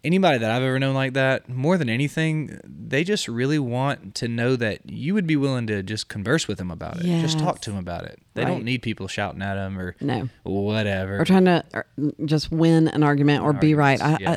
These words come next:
Speaker 2: a, a friend of mine once said, "You can be right or you can be righteous." And we
Speaker 1: Mm-hmm.
Speaker 2: wanna be righteous.
Speaker 1: Yeah.
Speaker 2: <laughs> Yeah.
Speaker 1: And, uh, you know, and, and sometimes we can be wrong in how we're right.
Speaker 2: Absolutely.
Speaker 1: <laughs> You know, and
Speaker 2: Manners matter, people.
Speaker 1: Yeah,
Speaker 2: Manners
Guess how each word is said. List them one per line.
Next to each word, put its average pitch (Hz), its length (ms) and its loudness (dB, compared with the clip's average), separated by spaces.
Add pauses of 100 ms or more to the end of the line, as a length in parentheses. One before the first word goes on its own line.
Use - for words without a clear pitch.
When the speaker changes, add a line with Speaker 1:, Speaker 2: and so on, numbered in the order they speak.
Speaker 2:
a, 156 40 4
a 151 40 2
friend 175 240 4
of 156 60 4
mine 151 220 6
once 151 180 4
said, 151 260 2
"You 143 100 2
can 151 100 4
be 139 120 4
right 180 440 0 (480)
or 160 40 4
you 151 80 6
can 147 120 4
be 131 100 4
righteous." 127 540 -4 (400)
And 143 160 2 (120)
we 165 120 0
Speaker 1:
Mm-hmm. 180 60 2
Speaker 2:
wanna 170 160 2
be 139 100 2
righteous. - 540 -8
Speaker 1:
Yeah. - 400 0
Speaker 2:
<laughs> - 360 -16
Yeah. - 120 -8
Speaker 1:
And, 110 260 -4
uh, 101 240 -4 (160)
you 101 160 -8
know, 90 260 -10
and, 123 200 -4 (100)
and 117 100 -4
sometimes 104 480 -4
we 107 80 -4
can 101 160 -4
be 98 360 -4 (180)
wrong 98 560 -2 (160)
in 107 160 -4
how 98 260 -2
we're 92 220 -6
right. 110 340 -6 (300)
Speaker 2:
Absolutely. 170 1040 4
Speaker 1:
<laughs> 135 200 4
You 139 100 2
know, 113 280 0
and 110 100 0
Speaker 2:
Manners 208 340 8
matter, 143 260 8
people. 135 280 2
Speaker 1:
Yeah, 147 280 4
Speaker 2:
Manners 160 240 10